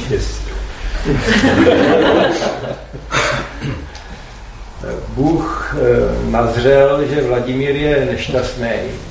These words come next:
a oslovil ho a říká mu, eh, co by si spřál, Vladimíre, eh,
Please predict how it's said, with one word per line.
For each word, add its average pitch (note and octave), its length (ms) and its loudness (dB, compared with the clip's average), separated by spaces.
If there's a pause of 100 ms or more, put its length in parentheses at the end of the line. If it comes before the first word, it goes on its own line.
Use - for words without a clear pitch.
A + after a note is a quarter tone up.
(160)
a A2+ 360 -2
oslovil B2+ 500 2
ho C3+ 140 6
a C3+ 140 4 (100)
říká B2+ 280 2
mu, C3+ 220 6 (600)
eh, A#2 60 -2 (840)
co B2+ 80 2
by B2+ 120 4
si C#3+ 160 -2
spřál, B2+ 840 2
Vladimíre, G#2+ 580 -4 (500)
eh, G#2+ 260 -6